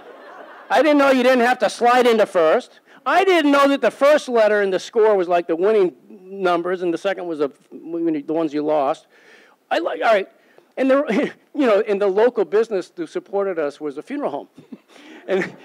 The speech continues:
and we all, they all had black, black uniforms with gold lettering. And, and, uh, there were moments that whole season where I go, "Bob, run, Bob, run, kid." This nine-year-old say,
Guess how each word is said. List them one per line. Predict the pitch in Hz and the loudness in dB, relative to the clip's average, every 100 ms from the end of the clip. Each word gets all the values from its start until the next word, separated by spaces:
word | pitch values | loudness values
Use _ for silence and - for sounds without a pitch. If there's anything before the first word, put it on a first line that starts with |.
| - - | -16 -2
and | 180 | 2
we | 180 | 4
all, | 190 | 2
they | 226 | 2
all | 185 | 2
had | 202 151 | 2 0
black, | 156 180 196 - - - _ - | 0 0 -2 -10 -20 -20 _ -16
black | 185 190 196 | -6 -6 -4
uniforms | 190 180 196 196 175 | -6 -4 -4 -4 -4
with | 165 | -6
gold | 175 180 180 | -2 -2 0
lettering. | 180 185 190 196 - 554 - - - 554 571 453 508 - - - _ - 220 | 0 0 0 -4 -8 -16 -16 -20 -20 -20 -20 -18 -18 -18 -20 -20 _ -14 -2
And, | 214 214 277 - _ - 233 | 0 0 -4 -18 _ -12 -2
and, | 240 240 | 0 2
uh, | 254 247 247 247 - _ _ | 4 4 4 0 -8 _ _
there | 226 294 | -2 2
were | 302 | 4
moments | 294 381 381 285 - | 4 4 2 -2 -2
that | 277 | 0
whole | 247 285 | 2 0
season | - 294 330 294 | 0 -6 -4 -2
where | 240 | 0
I | 220 | 0
go, | 220 214 - _ _ _ _ _ | 0 -2 -6 _ _ _ _ _
"Bob, | 233 233 170 147 | -8 -6 -6 -8
run, | 226 214 110 _ | -10 -10 -14 _
Bob, | 285 349 - _ _ _ _ _ _ | -6 -6 -8 _ _ _ _ _ _
run, | 415 311 | -2 -2
kid." | - - - _ _ _ _ _ _ _ _ | -4 -6 -6 _ _ _ _ _ _ _ _
This | 254 | -12
nine-year-old | 240 233 254 196 | -8 -4 0 -2
say, | - 185 | 0 -4